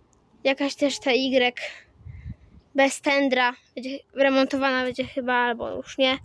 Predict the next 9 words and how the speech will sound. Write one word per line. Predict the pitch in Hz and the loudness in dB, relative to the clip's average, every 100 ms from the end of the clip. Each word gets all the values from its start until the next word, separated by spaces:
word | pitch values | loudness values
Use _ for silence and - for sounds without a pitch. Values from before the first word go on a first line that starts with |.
| - - - - 294 | -16 -20 -20 -8 0
Nie | |
ma | 285 - | 2 4
osłon. | 294 - 285 254 262 - - _ _ _ - - - - - - | 2 2 2 2 2 -6 -20 _ _ _ -20 -18 -18 -20 -20 -12
O, | 240 240 | -10 -10
T | - 285 | -2 0
Y | 294 302 | 2 -2
czterdzieści | - 311 285 - 277 | 2 2 2 0 0
dwa | 269 | 2
dziewiętnaście. | 262 269 262 254 254 - | 2 0 0 -4 -4 -8